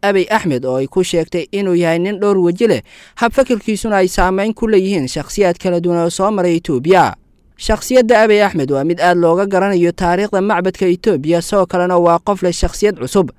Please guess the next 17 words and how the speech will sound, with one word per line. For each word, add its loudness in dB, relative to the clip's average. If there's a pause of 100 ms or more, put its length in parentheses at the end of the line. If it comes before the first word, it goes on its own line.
(340)
Waa 2
xag -2
jir -2
Christian -2
ah 2
oo 4
la 2
mid 2
ah 4
Imbradoorkii 0
Tadros -4
athani -2
ee 0
qarnigii 0
sagaal 0
iyo 0
tobnaad, 0